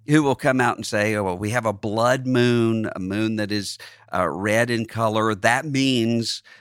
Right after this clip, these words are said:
that the, the coming of, of Jesus is right around the corner, or this date or that date, and so send me a check." Uh, that's not what the scripture is saying. What he's saying there is this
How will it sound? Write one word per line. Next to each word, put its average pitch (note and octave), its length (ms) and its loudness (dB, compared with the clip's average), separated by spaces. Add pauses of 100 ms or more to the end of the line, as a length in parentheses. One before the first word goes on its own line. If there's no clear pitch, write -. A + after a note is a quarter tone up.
(160)
that G#2+ 340 2
the, G2+ 180 -2
the G#2 120 -10
coming A2+ 480 0
of, F#2+ 240 -2
of G2 100 -2
Jesus G#2+ 540 -2
is F2+ 180 -6
right F#2+ 240 -2
around G2+ 280 0
the G2+ 60 -4
corner, G2 460 -2
or F#2+ 80 0
this G2 260 -6
date F#2+ 300 -2
or F#2+ 120 -4
that F2+ 300 -4
date, F2+ 380 -4 (140)
and F2 240 -8
so F#2 120 -6
send F#2+ 320 -4
me F2+ 320 -4
a F2 100 -2
check." - 460 -6 (440)
Uh, F#2 180 -6
that's C3 320 -6
not D3 240 0
what A#2 160 0
the G2+ 60 -10
scripture A2 400 -4
is F#2 80 -4
saying. A2+ 240 -2
What G#2+ 60 -2
he's G2+ 120 -4
saying G3+ 440 -2
there F#2 200 0
is F#2 340 -4
this B2 300 -2